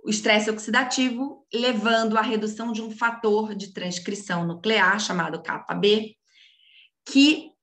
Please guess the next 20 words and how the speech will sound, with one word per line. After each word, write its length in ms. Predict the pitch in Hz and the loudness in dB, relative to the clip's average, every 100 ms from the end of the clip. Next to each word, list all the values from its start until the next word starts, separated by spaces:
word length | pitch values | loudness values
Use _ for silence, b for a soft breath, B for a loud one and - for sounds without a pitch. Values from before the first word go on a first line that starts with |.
| _ _ _ _ _ _ _ | _ _ _ _ _ _ _
estimula 800 | 233 233 - 269 247 214 214 233 | -2 0 0 2 4 6 6 6
a 100 | 233 | 4
transcrição 1200 | - 262 311 311 - 294 285 - 247 226 233 220 | 4 4 4 2 0 0 0 0 2 2 2 -2
de 340 | 185 202 269 | -2 0 0
moléculas 1120 | 254 254 262 226 220 214 214 233 226 226 - - | 2 2 2 2 2 0 -4 -6 -6 -6 -12 -4
pró-inflamatórias. 1000 | 226 214 226 214 247 233 233 170 165 180 | 2 2 2 -4 -4 -4 -4 -6 -6 -6
Então, 220 | 214 262 | -4 -4
por 120 | 302 | -2
um 100 | 294 | -2
lado 280 | 226 165 170 | 0 -2 -4
ou 100 | 180 | -6
por 160 | 226 | 0
outro, 420 | 214 285 277 202 - - | 4 4 2 -6 -12 -4
há 240 | 226 226 - | 0 0 -2
uma 140 | 233 | -8
redução 600 | 233 226 214 - 208 214 B B | -8 -6 -8 -6 -4 -4 B B
importante 540 | 214 214 233 214 202 202 | -4 -2 -4 -4 -6 -2
da 80 | |
inflamação 720 | 214 214 214 220 220 208 214 B B B | -2 0 0 0 0 -2 -4 B B B
associada 840 | 214 214 214 220 180 180 196 208 | -4 -4 -2 2 4 4 0 -6